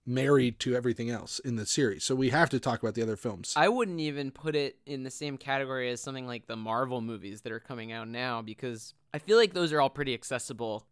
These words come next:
Speaker 2: from a random person walking in and just watching one of them. But these two sequels especially are so reliant on you seeing the first one. And I know that the Marvel movies are more rewardable if you've seen all the other ones, but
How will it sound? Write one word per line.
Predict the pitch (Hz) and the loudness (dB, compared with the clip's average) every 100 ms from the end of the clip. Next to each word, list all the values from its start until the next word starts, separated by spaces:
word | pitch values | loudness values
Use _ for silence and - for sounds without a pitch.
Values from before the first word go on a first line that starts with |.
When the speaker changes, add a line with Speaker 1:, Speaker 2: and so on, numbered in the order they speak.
| _ | _
Speaker 2:
from | - 131 120 113 104 107 - - | -2 0 0 -2 -6 -10 -16 -2
a | 131 | -2
random | 117 120 120 117 | 0 0 0 0
person | 110 127 - 117 | -2 -2 -2 -2
walking | 113 110 127 | 2 2 0
in | 117 113 107 | -2 -2 -4
and | 107 104 | -8 -8
just | 113 117 | -10 -2
watching | 110 110 110 104 | 0 0 -4 -6
one | 107 | -6
of | 101 | -6
them. | 95 82 107 - _ _ _ - | -10 -14 -16 -20 _ _ _ 0
But | 131 123 - 117 | 4 4 2 0
these | 160 190 151 131 - _ - | 4 4 4 -4 -14 _ -6
two | 160 170 | 0 0
sequels | - 143 - 127 110 | 2 -2 0 -2 -2
especially | - 123 - 113 | -2 -2 0 -4
are | 107 | -4
so | - - 143 131 120 101 101 _ _ - | -6 0 4 6 6 4 -2 _ _ -2
reliant | 131 120 117 113 101 98 _ | 2 6 6 6 2 -4 _
on | - 117 110 | -6 -4 0
you | 117 104 - _ _ | 0 -2 -8 _ _
seeing | - 131 120 110 104 - _ | -10 -4 -2 -2 -6 -12 _
the | 113 | -10
first | - 107 - | -6 -6 -6
one. | 98 - - _ _ _ _ - | -12 -16 -20 _ _ _ _ 2
And | 180 | 6
I | |
know | 214 220 | 10 10
that | 196 | 8
the | 160 | 8
Marvel | 160 170 | 8 8
movies | 165 151 139 127 | 6 2 0 0
are | 127 | -2
more | 131 143 | 2 4
rewardable | 139 131 135 160 156 127 123 | 4 2 8 10 10 8 4
if | 120 - | 2 -2
you've | 110 | -10
seen | - 135 120 | -6 -2 0
all | 113 | 0
the | 110 | 0
other | 120 110 | 0 -2
ones, | 107 104 98 | -4 -8 -8
but | - 113 104 | -2 0 0